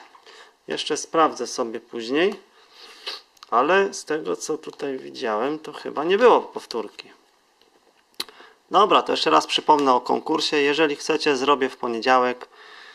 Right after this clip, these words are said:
E, będą moje powtórki, bo tam jakieś znalazłem.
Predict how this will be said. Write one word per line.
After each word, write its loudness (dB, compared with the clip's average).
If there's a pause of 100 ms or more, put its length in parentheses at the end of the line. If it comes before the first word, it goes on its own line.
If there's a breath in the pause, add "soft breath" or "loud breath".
(960 loud breath)
E, -2
będą 0 (280)
moje 6
powtórki, 0
bo -2
tam -4
jakieś -8
znalazłem. 2